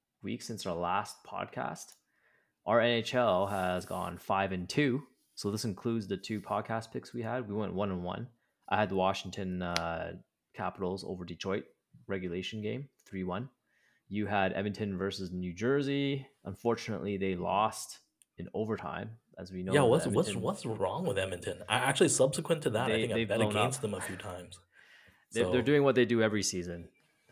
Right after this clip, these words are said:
Speaker 2: Yeah. You know what? I just
Speaker 1: Underperform.
Speaker 2: totally remembered that during our keeper league draft, I bet one of the other guys who was an Edmonton fan that the Oilers wouldn't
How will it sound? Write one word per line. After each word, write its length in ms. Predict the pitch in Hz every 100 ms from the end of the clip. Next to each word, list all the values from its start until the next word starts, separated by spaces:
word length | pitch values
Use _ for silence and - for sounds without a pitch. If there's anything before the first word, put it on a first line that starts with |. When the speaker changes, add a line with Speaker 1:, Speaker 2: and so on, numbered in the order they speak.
| _ _ _
Speaker 2:
Yeah. 260 | 95 90 - - _
You 120 | 117
know 140 | 139 120
what? 260 | 123 127
I 100 | 110
just 200 | 113 139
Speaker 1:
Underperform. 20 |
Speaker 2:
totally 320 | 90 139 143 147
remembered 640 | 120 107 113 98 92 107 - _ _
that 340 | 95 95 90 - - _ _ _ _ -
during 340 | 107 117 139
our 500 | 135 107 98 95 - - _ -
keeper 320 | - 139 139
league 300 | 127 113 101
draft, 500 | 92 90 85 90 - - -
I 80 | 98
bet 360 | 92 107 110 -
one 120 | 113
of 100 | 110
the 120 | 104
other 180 | 104 104
guys 420 | 92 85 80 -
who 80 | -
was 100 | 101
an 120 | 104
Edmonton 340 | 107 104 101 90
fan 400 | 95 85 85 - _ - - - _ _ -
that 400 | 95 87 - - _ _ 110
the 100 | -
Oilers 400 | 104 101 98 95
wouldn't 320 | 95 95